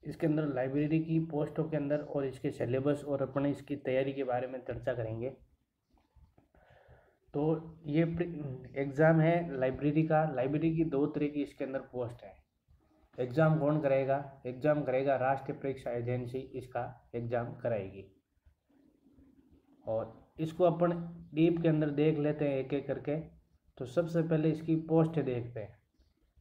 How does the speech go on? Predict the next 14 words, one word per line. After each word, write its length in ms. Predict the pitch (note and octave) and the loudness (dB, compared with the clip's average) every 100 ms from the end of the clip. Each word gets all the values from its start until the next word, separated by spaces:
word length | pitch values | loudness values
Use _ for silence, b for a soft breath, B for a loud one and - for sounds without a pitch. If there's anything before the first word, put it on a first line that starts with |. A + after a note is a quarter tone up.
| _ _ _ _ _ - b b b b b b b b _ - | _ _ _ _ _ -20 b b b b b b b b _ -2
Post 320 | D#3+ E3+ E3 | 2 2 2
है, 160 | E3+ E3+ | 2 2
और 280 | D3 D3+ | 0 0
फिर 120 | D#3 D3+ | 0 0
इसका 320 | D#3 E3+ D#3+ | 0 2 2
exam 480 | C3+ C3 C3 D3+ D3+ | 2 -4 0 2 2
और 280 | D3+ C3 | -2 -2
exam 400 | B2+ B2+ C#3 C#3 | -2 -2 -4 -4
fees, 340 | B2+ C#3+ C#3+ - | -4 -2 -2 -4
इस-, 160 | C3 | -8
इसके 300 | C3+ C3 - | -10 -10 -8
संबंध 280 | C#3 B2 B2+ | -6 -6 -6
में 100 | C3 | -6
अपन 380 | A#2+ C#3 F3 - | -6 -4 -6 -10